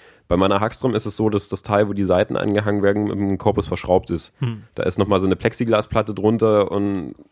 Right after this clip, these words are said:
Speaker 1: damit's halt alles
Speaker 2: Und
Speaker 1: auf
Speaker 2: dein
Speaker 1: einer Ebene ist und sowas. Bloß, ähm, jetzt die, die Bridge, wo die Seiten drauf liegen,
Speaker 2: Ja.
Speaker 1: die ist halt nur auf diese beiden Schrauben, die im Korpus, äh, verankert sind, da wird die nur draufgelegt. Das heißt, wenn, äh, die Seiten jetzt runter sind,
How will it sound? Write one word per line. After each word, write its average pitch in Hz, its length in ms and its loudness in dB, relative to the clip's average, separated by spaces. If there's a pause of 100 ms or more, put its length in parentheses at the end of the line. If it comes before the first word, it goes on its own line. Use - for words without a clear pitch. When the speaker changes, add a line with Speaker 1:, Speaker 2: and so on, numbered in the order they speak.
(260)
Speaker 1:
damit's 95 280 -2
halt 95 140 0
alles 113 220 -2
Speaker 2:
Und 131 80 0
Speaker 1:
auf 127 40 4
Speaker 2:
dein 104 120 2
Speaker 1:
einer 90 100 0
Ebene 117 240 2
ist 110 160 -2
und 110 60 -4
sowas. 107 340 -2 (400)
Bloß, 104 380 4
ähm, 104 280 2
jetzt 104 320 -2
die, 101 280 -2
die 98 100 -8
Bridge, 127 300 0
wo 123 60 -10
die 104 100 -2
Seiten 101 300 2
drauf 98 280 0
liegen, 92 300 -2 (220)
Speaker 2:
Ja. 120 280 -6
Speaker 1:
die 110 100 0
ist 110 140 0
halt 117 240 2
nur 117 280 4
auf 107 120 0
diese 104 220 -4
beiden 95 260 0
Schrauben, 127 420 2
die 117 120 -2
im 98 120 -4
Korpus, 120 560 0
äh, 113 240 2
verankert 120 460 -2
sind, 110 160 -2
da 98 80 2
wird 101 100 -4
die 110 60 -2
nur 107 120 4
draufgelegt. 92 540 0
Das - 120 -6
heißt, 104 260 2
wenn, 98 300 2
äh, 98 320 0
die 98 80 -4
Seiten 92 280 0
jetzt 95 160 -2
runter 143 240 2
sind, 147 300 0